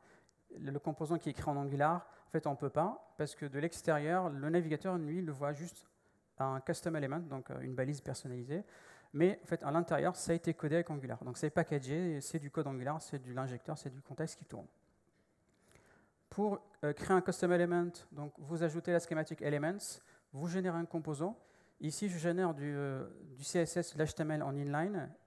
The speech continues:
et, euh, pour avoir en fait un fichier J S unique que je pourrais déployer par la suite.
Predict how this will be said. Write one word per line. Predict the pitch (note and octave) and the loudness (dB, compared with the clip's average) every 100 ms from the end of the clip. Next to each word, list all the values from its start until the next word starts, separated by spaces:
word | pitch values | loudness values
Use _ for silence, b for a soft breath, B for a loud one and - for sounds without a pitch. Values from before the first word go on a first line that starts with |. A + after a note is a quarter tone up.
| - | -4
et, | D#3 E3 E3+ | 0 2 2
euh, | C#3+ C#3 | 2 2
pour | C#3 D3 | 0 -2
avoir | C#3 D3 | 0 0
en | |
fait | D3 E3 - | 0 -4 -4
un | C#3+ | -8
fichier | - D#3 D3+ | -6 -4 -4
J | C3+ | -2
S | D3 - | -4 -4
unique | C#3+ D#3 - b b b _ | -6 -6 -8 b b b _
que | - D3 C#3+ | -6 -2 -2
je | C3+ | -4
pourrais | - C#3+ C#3+ | -4 -4 -2
déployer | C3 - C#3 C#3 | -4 -4 -4 0
par | C3+ | 0
la | C3+ | 0
suite. | - - - - | -4 -8 -12 -16